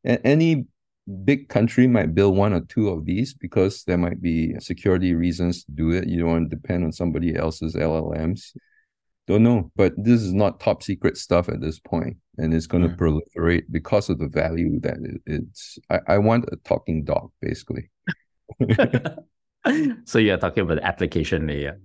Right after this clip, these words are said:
Speaker 2: That means you,
Speaker 1: Yeah.
Speaker 2: the, the L L Ms are in the background because
Speaker 1: Yeah.
Speaker 2: Google has just launched this thing called the R T O, where
Speaker 1: Yeah.
Speaker 2: they put the L L M and a robot and just to do hand motion using
Speaker 1: Oh,
Speaker 2: L L M.
Speaker 1: okay, then where's the straight jacketing is my question, but <laughs> okay.
Speaker 2: <laughs>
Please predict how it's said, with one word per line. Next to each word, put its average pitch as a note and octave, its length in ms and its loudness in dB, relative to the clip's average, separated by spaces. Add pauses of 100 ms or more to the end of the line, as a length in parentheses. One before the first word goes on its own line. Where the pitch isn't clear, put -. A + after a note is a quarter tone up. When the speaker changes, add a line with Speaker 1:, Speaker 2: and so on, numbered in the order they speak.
Speaker 2:
That F#2 140 2
means F#2+ 200 2
you, G2+ 100 6
Speaker 1:
Yeah. F2+ 120 2
Speaker 2:
the, F2+ 360 0
the G2+ 160 2
L C#3 220 4
L C#3 60 2
Ms C#3 140 0
are E2 100 4
in F2+ 100 2
the E2+ 80 2
background F2+ 680 2 (140)
because G#2 280 0 (260)
Speaker 1:
Yeah. A2+ 80 4
Speaker 2:
Google A2+ 280 4
has F#2 160 -2
just - 220 -2
launched F2+ 220 2
this F#2 120 -2
thing F2 140 -4
called E2 160 -2
the - 60 -4
R D#2+ 200 0
T E2 240 -4
O, F2 260 -4 (200)
where D#2+ 240 2
Speaker 1:
Yeah. F2+ 60 2
Speaker 2:
they D#2+ 400 0 (120)
put G#2 140 2
the - 140 -2
L F2+ 200 2
L F#2+ 120 4
M F2+ 200 2
and E2 160 0
a D#2 60 0
robot D#2+ 580 2
and D#2 320 0
just F#2 220 0
to D#2+ 60 -2
do F2 180 0
hand F2 260 -2
motion D#2 400 -6
using E2 440 -10 (220)
Speaker 1:
Oh, D2+ 80 2
Speaker 2:
L D2 100 2
L C2+ 60 0
M. D2+ 120 -2
Speaker 1:
okay, A2 340 4
then A#2 260 4
where's A#2+ 340 2
the G2 120 4
straight - 300 0
jacketing F#2+ 680 0
is E2 120 -6
my E2 160 -2
question, F#2+ 480 0
but F2+ 200 4
<laughs> D3+ 160 6
okay. C3 260 4
Speaker 2:
<laughs> A3+ 540 4